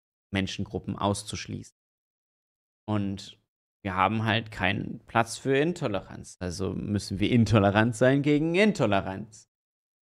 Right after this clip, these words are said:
Ähm, weil sonst gewinnt die Intoleranz. Und, äh, daher müssen wir halt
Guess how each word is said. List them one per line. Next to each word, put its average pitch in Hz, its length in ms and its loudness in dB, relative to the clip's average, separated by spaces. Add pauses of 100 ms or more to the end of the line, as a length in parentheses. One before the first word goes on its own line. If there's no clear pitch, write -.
(160)
Ähm, 113 440 0
weil 101 160 2
sonst 120 440 -2
gewinnt 165 340 8
die 113 100 2
Intoleranz. 101 720 -2
Und, 104 520 -4
äh, 92 340 -4
daher 101 240 -4
müssen 104 260 -8
wir 104 140 -4
halt 95 400 -10